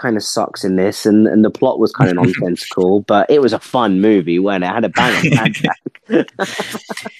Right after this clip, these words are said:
Speaker 2: It is, like, I'm glad you s-, you kind of have defended this movie a bit, though, because I think it's, it's difficult to
Speaker 1: It's got a
Speaker 2: disconnect
Speaker 1: charm. It's
Speaker 2: what,
Speaker 1: got a
Speaker 2: what the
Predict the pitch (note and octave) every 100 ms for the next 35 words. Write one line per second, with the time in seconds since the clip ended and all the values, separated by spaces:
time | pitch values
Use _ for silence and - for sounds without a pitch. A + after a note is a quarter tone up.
0 | - - A3 B3+ A#3+ F3+ E3+ F3 G#3 G#3+
1 | F#3+ - C#3+ C3+ C#3+ B2+ A#2 B2 A#2 A#2
2 | F#2+ G2 A2 - A#2+ A#2+ A2+ B2 B2 B2
3 | B2 C3+ A#2 - D3 G3 E3+ - - -
4 | - - D3+ - - - D3 D3 F3+ F3+
5 | F3+ D#3 C#3+ A#2+ B2 - A2+ G#2+ A#2 C3
6 | A#2+ F#2+ F#2+ G2 A#2+ B2+ A#2 G3+ B2 B2+